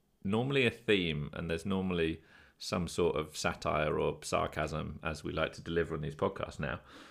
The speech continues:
And, um, almost every time I ask the editor guy, and I'm like, "Would you, how do you feel if I write about this?" And he's like, "Yeah, yeah, we'll see what it's like." And then I write about it, and I'll try and keep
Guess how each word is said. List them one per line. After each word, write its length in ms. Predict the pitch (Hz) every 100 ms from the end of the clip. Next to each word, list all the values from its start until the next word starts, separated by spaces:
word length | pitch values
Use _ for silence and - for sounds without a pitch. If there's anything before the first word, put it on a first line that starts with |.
| - -
And, 260 | 90 85 85
um, 240 | 85 85 -
almost 360 | 101 95 -
every 180 | 101 80
time 380 | - 92 82 76 - - -
I 100 | 82
ask 320 | 87 92 90 -
the 140 | 80
editor 300 | 80 87 85
guy, 300 | 76 76 78
and 100 | 78
I'm 100 | 80
like, 200 | 78 73 - - - - -
"Would 140 | 190 196
you, 140 | 233 214
how 100 | 226
do 80 | 294
you 60 |
feel 240 | - 196 156
if 120 | 156
I 80 | 139
write 220 | 127 104
about 240 | 104 98
this?" 300 | 90 82 - - - - 90
And 100 | 85
he's 160 | 87
like, 160 | 85 -
"Yeah, 180 | 392 415
yeah, 160 | 85 78
we'll 100 | 85
see 160 | -
what 140 | 80 80
it's 160 | -
like." 280 | 80 80 -
And 100 | 87
then 60 | 85
I 60 | 82
write 260 | 92 98
about 260 | - 71 73
it, 160 | 85
and 120 | - 85
I'll 100 | 80
try 280 | - 110
and 120 | 110 -
keep 380 | 127 98 -